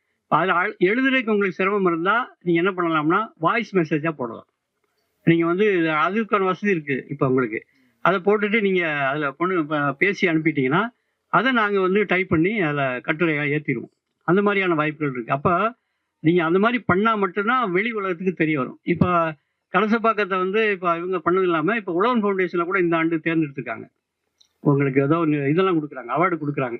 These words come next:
அப்படின்னு நான் கேள்விப்பட்டேன். ஆ? ஆ, வந்துட்டு போயிருக்காங்க, அதை தேர்ந்தெடுத்திருக்காங்க. அப்ப இந்த மாதிரி வேலை செய்யக்கூடிய அமைப்புகள் எப்ப வெளியே தெரியும் அப்படின்னா, இந்த மாதிரி செய்திகள் வந்தாதான் தெரியும். அப்ப அதுக்கு வந்து நம்ம எழுத பழகணும்.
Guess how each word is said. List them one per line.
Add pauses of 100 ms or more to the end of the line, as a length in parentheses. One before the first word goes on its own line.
அப்படின்னு
நான்
கேள்விப்பட்டேன். (880)
ஆ? (920)
ஆ,
வந்துட்டு
போயிருக்காங்க, (180)
அதை
தேர்ந்தெடுத்திருக்காங்க.
அப்ப (640)
இந்த
மாதிரி
வேலை
செய்யக்கூடிய
அமைப்புகள்
எப்ப
வெளியே
தெரியும் (180)
அப்படின்னா,
இந்த
மாதிரி
செய்திகள்
வந்தாதான்
தெரியும். (480)
அப்ப
அதுக்கு
வந்து
நம்ம
எழுத
பழகணும்.